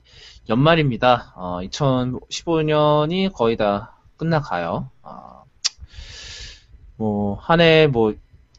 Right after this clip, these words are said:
뭐, 다양한 일이 있었던 한 해긴 한데, 뭐, 여러모로, 예. 그, 그, 뭐, 좋은 일, 안 좋았던 일, 뭐, 모두 발판 삼아서, 어, 이천십육, 다가오는 이천십육 년에, 어, 어,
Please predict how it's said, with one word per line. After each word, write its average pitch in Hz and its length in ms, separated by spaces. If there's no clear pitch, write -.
뭐, 202 200
다양한 214 460
일이 208 140
있었던 202 320
한 220 120
해긴 214 200
한데, 196 460
뭐, 123 180
여러모로, 123 560
예. 87 320
그, - 120
그, 139 760
뭐, 107 340
좋은 160 420
일, 113 320
안 123 160
좋았던 127 480
일, 101 180
뭐, 101 220
모두 131 240
발판 123 340
삼아서, 117 460
어, 95 200
이천십육, 139 600
다가오는 127 420
이천십육 147 520
년에, 101 400
어, 78 400
어, 98 160